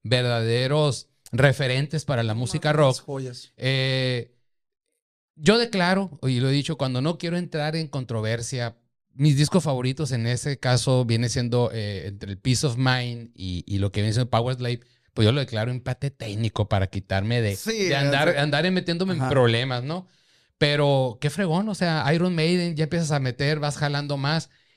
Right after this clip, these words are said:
Speaker 1: ¿Y luego qué pasa? ¿Cómo te vas
Speaker 2: Y es
Speaker 1: enrolando
Speaker 2: otra,
Speaker 1: cada
Speaker 2: y,
Speaker 1: vez
Speaker 2: y ahí
Speaker 1: más?
Speaker 2: es otra, es otra etapa, Nameless. Ahí en, en, en, en los ochentas, eh, empieza otra etapa de descubrimiento.
Speaker 1: Ok.
Speaker 2: O sea, mucha gente, yo le he dicho que en, en los ochentas se gestaron,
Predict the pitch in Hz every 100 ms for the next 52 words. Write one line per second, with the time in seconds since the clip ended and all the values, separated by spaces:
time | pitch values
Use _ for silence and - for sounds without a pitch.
0 | - 135 156 185 208 208 208 175 143 143
1 | 180 196 208 165 165 226 - 160 165 170
2 | 185 165 165 208 262 262 247 277 - 208
3 | 233 262 226 165 190 - 170 139 135 131
4 | 123 - 139 135 175 196 190 143 123 117
5 | 123 123 120 117 - 120 120 143 175 -
6 | 123 - - _ _ _ _ _ _ 139
7 | 143 151 143 170 165 185 190 190 185 165
8 | 165 175 175 - _ _ 143 151 139 135
9 | - - 139 131 123 123 135 135 107 85
10 | _ _ - - 117 127 139 135 165 156
11 | 160 156 156 156 143 165 156 139 117 131
12 | 120 113 104 123 147 135 110 104 120 131
13 | 139